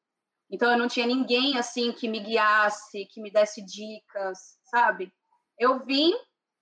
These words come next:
no instinto e por um monte de pesquisas que eu tinha feito, por toda a lição de casa que eu tinha feito.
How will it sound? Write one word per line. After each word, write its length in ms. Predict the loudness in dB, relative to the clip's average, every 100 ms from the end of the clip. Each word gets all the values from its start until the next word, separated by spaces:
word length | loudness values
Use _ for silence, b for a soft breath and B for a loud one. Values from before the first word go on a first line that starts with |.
| -4
no 100 | 0
instinto 680 | 0 2 2 4 2 2 -2 -2 -8 _ _ _
e 280 | -6 -2 -2 -4 _ _ -2
por 160 | -2 -2 -8
um 40 | -4
monte 180 | -2
de 80 | -2
pesquisas 720 | 2 0 0 -4 0 0 0
que 100 | 0
eu 80 | -2
tinha 220 | 2 -2
feito, 440 | 0 -2 0 -2 -8
por 100 | -14
toda 180 | -4 -4
a 40 |
lição 260 | -2 -2 0
de 80 | 0
casa 420 | 2 2 2 0
que 140 | -6
eu 60 | -10
tinha 240 | -8 -10
feito. 500 | -8 -8 -6 -8 -16